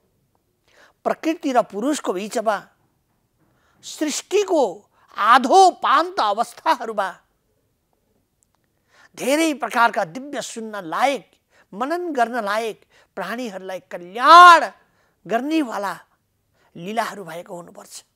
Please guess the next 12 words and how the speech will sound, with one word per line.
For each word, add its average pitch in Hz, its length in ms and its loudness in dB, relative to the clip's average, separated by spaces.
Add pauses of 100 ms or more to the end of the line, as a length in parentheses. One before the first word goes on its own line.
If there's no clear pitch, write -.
(1080)
मलाई 196 160 -4
त्यो 196 120 -12
श्रवण 233 360 -6
गर्ने 180 400 -14 (180)
बडो 254 220 -2
इच्छा - 320 -16
छ। - 140 -20 (1700)
कुमारजीले 196 480 -8
आज्ञा 175 320 -6
भयो, 185 320 -14 (320)
हे 180 160 -12
महामुनि, 196 580 -10